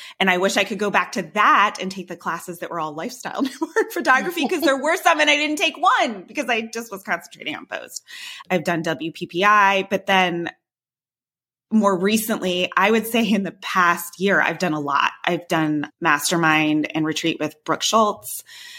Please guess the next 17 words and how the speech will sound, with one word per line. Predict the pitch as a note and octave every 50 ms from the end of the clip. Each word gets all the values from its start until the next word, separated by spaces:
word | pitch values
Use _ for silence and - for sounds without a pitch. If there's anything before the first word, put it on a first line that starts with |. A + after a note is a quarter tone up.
| - - - - _ _ -
mastermind | G3+ F#3+ F3 F#3 G3 - - F#3+ F#3 E3+ E3+ E3+ E3+ E3+ E3+
and | E3 D#3+
retreat | E3 D#3+ - - D#3 -
with | - D3+
Sabrina | - - D3+ D3+ D3 D3 C#3
Gebhard, | D3 G3+ A3 A3 - A#3 A3+ G#3+ G3+ G3 G3 F#3 F3 F#3 F#3 - _
Morgan | - F#3+ F#3 F3 F3 E3+ E3 F3+ E3+
Williams | E3 F#3 G#3 A3 A3 G#3+ G#3+ G#3 G3+ G#3 G#3 A3 G#3+ A3 A3 -
I've | G3 F#3+
mentored | G3 G3 G3 G3 G3 G#3+ G3+ F#3+ F#3
with, | F#3+ F#3 F#3 F3+ F3+ F#3 G3 - - - - _ _ _ _
and | - F3+ F3 F3
also | - - E3 D#3+ D#3+ - F3+ E3 D#3+ D#3+ D#3+
Love | D#3 D#3 D#3+ D#3 D3+ -
Daphne | - C#3+ - - - D3+ -
May. | C#3+ D3 - - - - - _ - - - - - - _
In | G#3 G3 F#3+ F3+ E3+